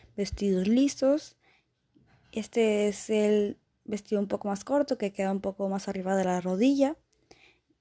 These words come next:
No es manga larga completa, es entre el codo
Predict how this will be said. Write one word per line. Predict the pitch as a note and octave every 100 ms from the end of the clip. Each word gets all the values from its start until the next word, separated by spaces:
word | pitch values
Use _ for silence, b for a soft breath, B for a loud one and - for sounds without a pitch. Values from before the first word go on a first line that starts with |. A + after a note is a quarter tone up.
| _ _ _ _
No | G#3+ G#3+ G#3 G#3
es | G3+ G#3 - -
manga | G3+ G3
larga | F#3 F3+ F#3+
completa, | F#3+ F#3 A#3 C4+ C4+ C#4 D#4+ b b b
es | G3
entre | G#3+ G#3 F#3
el | F3+ _ _ -
codo | C4 C#4+ C#4+ D4 D4 D4 D4+